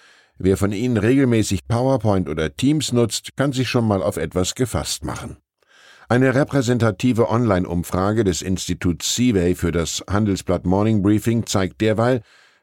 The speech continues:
die Deutschen sehen in der K-I-Revolution keineswegs einhellig die große Bedrohung, als die sie oft dargestellt wird.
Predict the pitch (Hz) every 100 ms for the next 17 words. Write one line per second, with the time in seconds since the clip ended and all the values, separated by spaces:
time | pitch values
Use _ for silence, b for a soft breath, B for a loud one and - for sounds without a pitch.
0 | - 131 131 135 - 160 127 131 123 120
1 | 110 107 107 - 113 107 110 117 110 -
2 | 120 120 113 120 120 101 - 98 92 -
3 | - 104 113 101 95 90 - 92 80 90
4 | 110 - 92 82 87 95 113 135 98 85
5 | - 73 78 - - 71 80 76 78 92
6 | 101 85 78 85 80 90 87